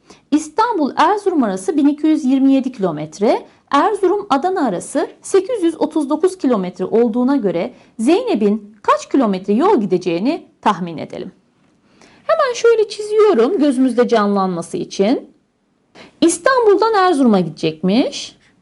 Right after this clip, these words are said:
İstanbul, Erzurum ve Adana. İstanbul-Erzurum arası bin iki yüz yirmi yedi kilometreymiş.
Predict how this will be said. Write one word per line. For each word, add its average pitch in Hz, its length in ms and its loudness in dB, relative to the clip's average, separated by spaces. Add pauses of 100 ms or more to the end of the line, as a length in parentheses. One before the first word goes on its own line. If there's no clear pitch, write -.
(460)
İstanbul, 233 960 0 (1080)
Erzurum 214 880 0 (920)
ve 294 60 4
Adana. - 440 0 (460)
İstanbul-Erzurum 330 1300 2
arası 214 640 -2
bin 339 160 4
iki 466 180 -4
yüz 494 180 0
yirmi 302 260 4
yedi 294 180 0
kilometreymiş. 190 1120 -6